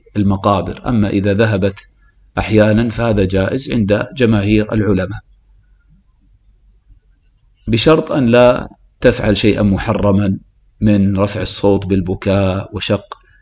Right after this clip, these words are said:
الجيوب ولطم الخدود. وفي رواية لمسلم: تبكي على صبي لها، مات ولدها، فتذهب عند قبره وتبكي.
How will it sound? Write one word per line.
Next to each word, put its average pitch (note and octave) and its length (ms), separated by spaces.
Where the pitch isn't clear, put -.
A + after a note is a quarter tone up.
الجيوب F#2+ 720
ولطم G2 340
الخدود. G2+ 460
وفي D3 220
رواية E3 360
لمسلم: C3 640
تبكي C3 420
على A#2 280
صبي A2+ 540
لها، F2+ 260
مات B2 300
ولدها، A2 640
فتذهب D3 420
عند A#2 200
قبره B2+ 460
وتبكي. G#2 600